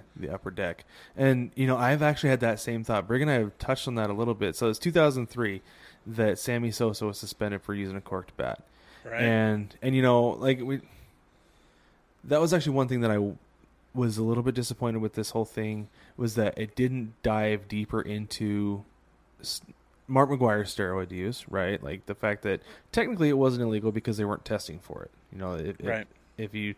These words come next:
Speaker 1: if he came out and somehow they found out that he was, you know, he'd be scorned, but he wouldn't be in trouble.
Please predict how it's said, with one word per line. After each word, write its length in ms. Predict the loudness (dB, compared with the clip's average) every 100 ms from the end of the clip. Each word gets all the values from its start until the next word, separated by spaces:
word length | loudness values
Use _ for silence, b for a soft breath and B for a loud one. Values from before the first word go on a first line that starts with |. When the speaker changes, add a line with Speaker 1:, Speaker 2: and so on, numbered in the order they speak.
| B B B B -4
Speaker 1:
if 180 | -4
he 80 | -4
came 240 | -2 0 0
out 260 | 0 -2
and 380 | -4 -6 -8 -10
somehow 240 | -10 -6 -6
they 100 | -4
found 240 | -4 -2
out 140 | -2
that 120 | -4 -6
he 80 |
was, 320 | -2 0 0 -2
you 60 |
know, 60 | -6
he'd 120 | -6
be 80 | -8
scorned, 520 | -6 -4 -2 -2 -4
but 100 | -2
he 60 | -2
wouldn't 240 | -2 -4
be 120 | -4
in 120 | -6
trouble. 420 | -4 -4 -4 -8